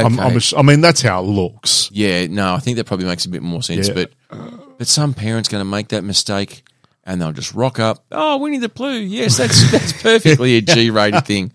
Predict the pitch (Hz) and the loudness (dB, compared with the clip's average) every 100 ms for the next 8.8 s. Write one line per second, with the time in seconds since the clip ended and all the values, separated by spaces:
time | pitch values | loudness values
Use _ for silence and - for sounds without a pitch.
0 | - - _ - 160 - 139 123 113 - | -8 -8 _ 0 0 2 0 2 -2 0
1 | 117 120 120 110 123 120 110 104 117 110 | 0 2 0 0 -2 -2 -2 -4 -4 -4
2 | 107 - 113 107 95 _ _ _ _ 110 | -4 -4 -4 -4 -8 _ _ _ _ 0
3 | 139 143 113 98 95 98 - 110 135 135 | 0 2 -2 -2 -2 -4 -4 -2 0 -2
4 | 87 110 _ _ 92 80 78 - _ _ | -4 -12 _ _ -20 -16 -18 -18 _ _
5 | _ 131 131 123 135 131 160 160 - 123 | _ 2 2 4 4 8 8 6 6 4
6 | 120 98 101 104 127 - 113 113 110 101 | 4 2 0 -2 -2 -4 0 0 2 0
7 | 98 107 104 - 113 107 110 98 107 - | -2 -2 -6 -2 0 0 0 -2 -2 -2
8 | 104 92 90 95 98 92 87 | -2 0 0 -2 -2 -6 -10